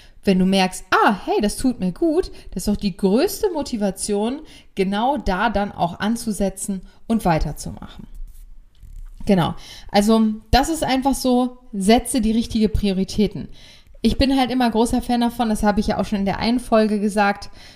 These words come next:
so sei nicht dein, das Opfer deines Alltags. Wenn du die Folge noch nicht gehört hast, hör sie auf jeden Fall an, weil wenn du, wenn du geil, wenn du super zufrieden bist mit deinem Leben und alles ist toll,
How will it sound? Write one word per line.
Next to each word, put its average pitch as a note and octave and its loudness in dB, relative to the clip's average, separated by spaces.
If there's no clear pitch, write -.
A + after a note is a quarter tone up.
so F#3+ 6
sei G3 4
nicht G3+ 0
dein, F3 2
das F#3+ 2
Opfer G#3 2
deines F#3+ 2
Alltags. C4+ 2
Wenn G3 4
du F3 2
die F#3 2
Folge G#3 6
noch G3 2
nicht F#3+ 0
gehört F#3+ 4
hast, A3+ 0
hör G3+ 6
sie F#3+ 4
auf F3 0
jeden A#3 -2
Fall B3 2
an, C4 0
weil F#3+ 6
wenn G3 6
du, E3+ 6
wenn E3 4
du E3 8
geil, F3 6
wenn E3 4
du E3 8
super E3 4
zufrieden D#4 2
bist - 4
mit D#3+ 0
deinem D3+ 0
Leben C#3+ -2
und D#3 -4
alles G#3+ 6
ist F3+ -4
toll, D4+ 8